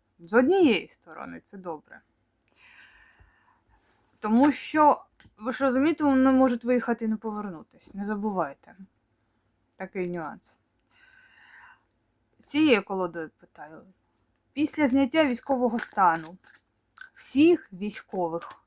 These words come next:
чоловіків військових, будуть випускати за кордон? Так, спитаю. Після зняття військового стану всіх чоловіків військових будуть випускати за кордон. Дивимось. Так, всіх.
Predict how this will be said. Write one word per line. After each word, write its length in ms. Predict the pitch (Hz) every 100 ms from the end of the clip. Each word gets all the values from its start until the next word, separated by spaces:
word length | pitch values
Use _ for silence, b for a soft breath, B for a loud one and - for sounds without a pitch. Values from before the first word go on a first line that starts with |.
| _ -
чоловіків 760 | 220 190 185 196 - 175 196 -
військових, 640 | 196 190 - 160 156 202 - B B B -
будуть 280 | 220 254
випускати 540 | 214 - - 196 190 185
за 120 | 175
кордон? 440 | - 175 165 143 _ _ _ _ _ _ _
Так, 220 | - 208 -
спитаю. 560 | _ 170 _ - - _ _
Після 260 | 285 302 302
зняття 320 | 277 277 254
військового 420 | 220 - 233 202
стану 340 | - 196 175 165
всіх 580 | - 214 262 330 - _ _ _ _ _
чоловіків 580 | - 196 196 196 - 170
військових 440 | 156 - 240 302 240
будуть 280 | 196 190
випускати 520 | 175 - - 208 226 226
за 120 | 196
кордон. 420 | 190 180 156 143 _ _ _ _ _ - _ _ - - _ _ _ _ _ _ _ _ _ _ _ _ _ _
Дивимось. 580 | 185 180 185 208 - - _ _ _ _ _ _ _ _ _ _ _ _ _ _
Так, 380 | - 175 143 - _
всіх. 280 | - 196